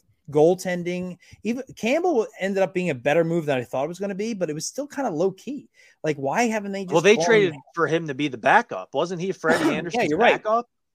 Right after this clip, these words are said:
Speaker 1: You're right, 'cause they still had, um, what's his name, Frederick Anderson, I believe, at the time, right? So,
Speaker 2: Yeah.
Speaker 1: like, they've always taken a backseat to goaltending. I'm like, "Guys, you went far with, like, Felix Potvin and Cur-, and Cujo, like, Curtis Joseph. Like, that's when you were most,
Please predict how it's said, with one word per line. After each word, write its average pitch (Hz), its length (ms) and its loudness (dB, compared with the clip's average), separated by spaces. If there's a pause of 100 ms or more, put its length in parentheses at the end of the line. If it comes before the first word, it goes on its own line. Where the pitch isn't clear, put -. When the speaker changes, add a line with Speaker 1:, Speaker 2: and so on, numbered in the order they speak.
(140)
Speaker 1:
You're 170 160 -2
right, 233 180 2
'cause 139 120 -10
they 165 80 -4
still 202 200 -2
had, 180 300 2
um, 160 300 2
what's 202 180 -4
his 156 140 -10
name, 147 220 -6
Frederick 165 460 -6
Anderson, 180 380 -4
I 123 60 -4
believe, 123 280 -4
at 110 80 -16
the - 80 -20
time, 117 220 -10
right? 180 180 -4 (380)
So, 202 160 -2
Speaker 2:
Yeah. 208 60 4
Speaker 1:
like, 208 180 4 (420)
they've 208 260 -2
always 240 300 2
taken 220 260 2
a 180 60 -2
backseat 180 500 -4
to 160 60 -8
goaltending. 185 580 0
I'm 170 80 -6
like, 170 180 -2
"Guys, 190 400 -4
you 170 180 -2
went 196 280 -2
far 214 360 2
with, 175 200 -6
like, 165 180 -2
Felix 196 440 -2
Potvin 180 640 -4
and 160 220 -4 (100)
Cur-, 185 300 0
and 151 320 -10
Cujo, 165 520 0
like, 139 160 -10
Curtis 190 220 2
Joseph. 208 340 2
Like, 147 200 -4 (180)
that's 190 200 0
when 208 120 -2
you 196 100 -4
were 185 80 0
most, 196 320 -4